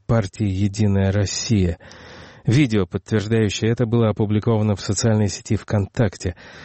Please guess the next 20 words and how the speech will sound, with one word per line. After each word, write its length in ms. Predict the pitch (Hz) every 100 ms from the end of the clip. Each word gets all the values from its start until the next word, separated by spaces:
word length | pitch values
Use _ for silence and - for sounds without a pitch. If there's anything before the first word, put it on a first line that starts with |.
| - -
Судя 300 | - 139 139
по 100 | 127
всему, 320 | - 131 107
продукты 420 | 113 107 123 -
питания 520 | - 120 127 120 117
и 40 | 107
вещи 380 | 113 104 -
собирают 540 | 104 - 104 110 110 101
в 100 | -
приемной 640 | 117 120 123 104 95 90
лидера 480 | 90 104 98 92 92
«Единой 600 | 92 98 95 90 90 - _
России», 560 | - 101 95 - 120 98 - - - -
главы 380 | 117 107 110 110
российского 540 | 104 - 110 - 107
правительства 640 | 95 113 117 98 90 - 92
Дмитрия 480 | 92 104 95 98 95
Медведева 540 | 98 98 101 95 92
в 80 | 92
Иркутске. 680 | 98 - 110 - - -